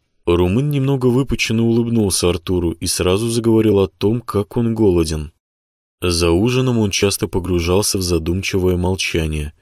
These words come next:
На вопросы отвечал невпопад. Когда Артур задал прямой вопрос, чем Инеска занимался в лаборатории,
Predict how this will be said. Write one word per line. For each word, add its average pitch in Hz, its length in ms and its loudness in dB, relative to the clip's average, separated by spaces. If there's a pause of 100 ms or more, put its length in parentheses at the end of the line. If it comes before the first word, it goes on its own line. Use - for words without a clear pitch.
(340)
На 85 180 0
вопросы 85 540 0
отвечал 110 520 -2
невпопад. 104 840 -6 (540)
Когда 95 380 2
Артур 113 300 0
задал 90 340 2
прямой 98 340 0
вопрос, 113 580 0 (220)
чем 139 280 0
Инеска 85 360 -2
занимался 87 560 -2
в 82 40 0
лаборатории, 87 800 0